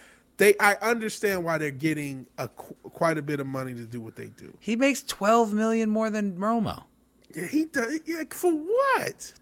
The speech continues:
Speaker 2: Twelve million more than Aikman.
Speaker 1: 'Cause, like, the, the Rome era where he was basically, basically sports Howard Stern. That's basically what he was trying to do,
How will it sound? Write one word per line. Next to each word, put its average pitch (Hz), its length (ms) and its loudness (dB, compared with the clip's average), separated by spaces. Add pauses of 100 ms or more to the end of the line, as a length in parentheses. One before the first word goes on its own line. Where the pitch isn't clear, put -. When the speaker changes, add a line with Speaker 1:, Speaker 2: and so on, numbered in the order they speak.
Speaker 2:
Twelve 208 280 2
million 233 240 4
more 233 180 4
than 226 100 0
Aikman. 247 440 -2 (580)
Speaker 1:
'Cause, 349 200 2
like, 370 220 6
the, 220 300 8
the 202 100 -8
Rome 339 580 8
era 214 420 8
where 170 140 0
he 214 180 0
was 190 220 2
basically, 175 680 0 (240)
basically 240 480 2
sports 175 400 0
Howard 127 300 -4
Stern. 117 260 -12
That's 160 140 -6
basically 120 320 -6
what 120 100 -14
he 117 80 -16
was 120 80 -20
trying - 220 -20
to - 80 -20
do, - 120 -20